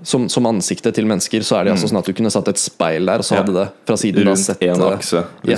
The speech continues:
Speaker 2: liksom. Mm.
Speaker 1: korrekt.
Speaker 2: Mm.
Speaker 1: Eh, bortsett fra at de er jo mye mer symmetriske enn det menneskeansiktet er,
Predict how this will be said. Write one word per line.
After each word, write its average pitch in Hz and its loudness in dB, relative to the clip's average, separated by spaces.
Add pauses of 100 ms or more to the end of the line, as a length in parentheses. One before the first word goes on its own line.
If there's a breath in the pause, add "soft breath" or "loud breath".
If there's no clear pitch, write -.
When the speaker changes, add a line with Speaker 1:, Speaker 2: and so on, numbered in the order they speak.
Speaker 2:
liksom. 98 2
Mm. - -6
Speaker 1:
korrekt. - -2 (240)
Speaker 2:
Mm. 87 -4 (400 loud breath)
Speaker 1:
Eh, 104 0
bortsett 110 0
fra - 2
at 107 -2
de 110 2
er 107 2
jo - 2
mye 104 2
mer 107 0
symmetriske 90 -2
enn 92 0
det 92 0
menneskeansiktet - -4
er, 87 0